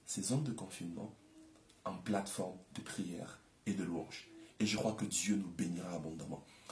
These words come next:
Je vous remercie et à très bientôt pour un nouvel épisode de la vie de l'apôtre Paul. On parlera certainement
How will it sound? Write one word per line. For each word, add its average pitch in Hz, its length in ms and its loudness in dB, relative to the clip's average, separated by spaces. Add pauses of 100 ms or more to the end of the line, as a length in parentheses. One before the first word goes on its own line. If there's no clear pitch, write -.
(160)
Je 107 120 6
vous 127 100 12
remercie 113 640 8
et 98 60 8
à 104 60 8
très 135 160 8
bientôt 110 400 8 (320)
pour 92 140 0
un 95 40 4
nouvel 139 240 10
épisode 127 320 10
de 107 80 6
la 95 100 8
vie 107 100 6
de 101 80 8
l'apôtre 80 360 2
Paul. 117 320 4
On 104 100 6
parlera 104 300 6
certainement 101 540 4